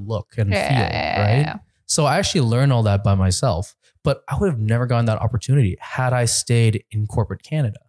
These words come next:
Speaker 2: Yeah, yeah.
Speaker 1: You know, maybe in corporate America, like, I feel corporate America,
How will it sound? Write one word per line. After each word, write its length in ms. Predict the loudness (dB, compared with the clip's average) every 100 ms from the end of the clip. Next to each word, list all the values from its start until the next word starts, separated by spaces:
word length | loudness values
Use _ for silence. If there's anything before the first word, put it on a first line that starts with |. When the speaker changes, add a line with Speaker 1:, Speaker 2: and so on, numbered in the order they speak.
| _ _ -8
Speaker 2:
Yeah, 200 | -6 -4
yeah. 160 | -4
Speaker 1:
You 60 | -2
know, 80 | 0
maybe 180 | 2 2
in 80 |
corporate 320 | 0 -2 -2 0
America, 640 | 0 0 -2 -2 -6 -6 _ -4
like, 220 | -2 -2 -6 _ _ _ -4
I 100 | -2
feel 160 | -2
corporate 240 | -2 0 2
America, 300 | 4 2